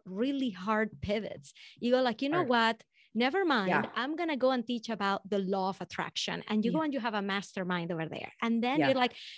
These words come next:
Speaker 1: "You know what? That wasn't it either. Let me just go and talk about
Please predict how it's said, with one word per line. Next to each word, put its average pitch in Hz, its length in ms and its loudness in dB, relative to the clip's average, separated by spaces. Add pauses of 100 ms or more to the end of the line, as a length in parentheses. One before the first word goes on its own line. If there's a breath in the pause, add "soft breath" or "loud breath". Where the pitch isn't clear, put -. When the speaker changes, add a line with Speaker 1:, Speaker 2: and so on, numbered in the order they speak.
Speaker 1:
"You 359 120 6
know 494 120 8
what? 415 200 8
That 370 100 6
wasn't 381 320 2
it 359 120 0
either. 269 300 2 (220 loud breath)
Let 294 320 2
me 403 100 2
just 339 220 2
go 311 180 2
and 285 180 -2
talk 262 200 -4
about 233 220 0